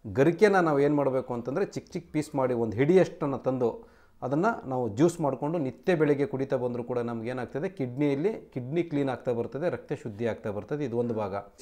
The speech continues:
ಪಟ್ಟಣ ಪ್ರದೇಶಗಳಲ್ಲಿರೋರಿಗೆ ಇದ್ರದ್ದು ಮಾಹಿತಿ ಇರೋದಿಲ್ಲ ಗಿಡಗಳದ್ದು, ಮತ್ತೆ ನಿಮ್ಗೆ, ಆ, ನಿರ್ಜನ ಪ್ರದೇಶದಲ್ಲಿ ಬೆಳೆದಿರ್ತಕ್ಕಂಥ ಗಿಡಮೂಲಿಕೆಗಳು ಸಿಗೋದಿಲ್ಲವ, ಅಂಥವ್ರು ಬಂದ್ಬಿಟ್ಟು ನೇರವಾಗಿ ನೀವು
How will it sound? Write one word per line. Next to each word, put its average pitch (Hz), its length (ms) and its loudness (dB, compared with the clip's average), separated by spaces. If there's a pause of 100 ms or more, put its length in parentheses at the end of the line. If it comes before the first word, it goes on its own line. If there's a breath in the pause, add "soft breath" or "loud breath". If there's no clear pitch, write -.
ಪಟ್ಟಣ 131 280 0
ಪ್ರದೇಶಗಳಲ್ಲಿರೋರಿಗೆ 120 1200 -2 (180)
ಇದ್ರದ್ದು 135 480 2
ಮಾಹಿತಿ 135 360 2
ಇರೋದಿಲ್ಲ 117 320 4
ಗಿಡಗಳದ್ದು, 110 560 -4
ಮತ್ತೆ 113 240 -6
ನಿಮ್ಗೆ, 120 480 -6 (280 soft breath)
ಆ, 110 200 -4
ನಿರ್ಜನ 123 380 2
ಪ್ರದೇಶದಲ್ಲಿ 131 500 -2
ಬೆಳೆದಿರ್ತಕ್ಕಂಥ 117 680 -4
ಗಿಡಮೂಲಿಕೆಗಳು 117 640 -4
ಸಿಗೋದಿಲ್ಲವ, 110 480 -4 (120)
ಅಂಥವ್ರು 170 420 0
ಬಂದ್ಬಿಟ್ಟು 139 440 -2
ನೇರವಾಗಿ 139 480 2
ನೀವು 151 340 -4